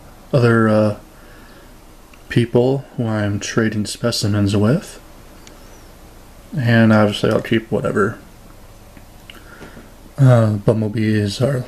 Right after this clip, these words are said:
left. Um, now if you remember in that video, just how many freaking bumblebees there were. So, I wasn't too concerned about taking a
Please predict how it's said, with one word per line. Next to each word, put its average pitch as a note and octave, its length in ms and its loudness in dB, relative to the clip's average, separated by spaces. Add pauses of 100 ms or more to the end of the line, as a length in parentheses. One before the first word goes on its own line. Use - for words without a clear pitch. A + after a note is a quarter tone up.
left. A2+ 340 0 (1200)
Um, G#2 560 4 (720)
now A2+ 140 4
if G2 140 -2
you G#2 80 0
remember G#2 520 4
in G2 100 2
that G2 220 0
video, G#2+ 540 2 (760)
just - 220 -4
how A#2 100 2
many G#2 220 0
freaking G#2+ 760 -2
bumblebees G#2+ 540 2
there G#2 100 2
were. G#2 320 -2 (1120)
So, - 420 -6 (1300)
I C3 100 0
wasn't A2 500 0 (540)
too A#2+ 200 2
concerned A2 580 0
about B2 360 -2
taking A2 340 0
a G#2 240 0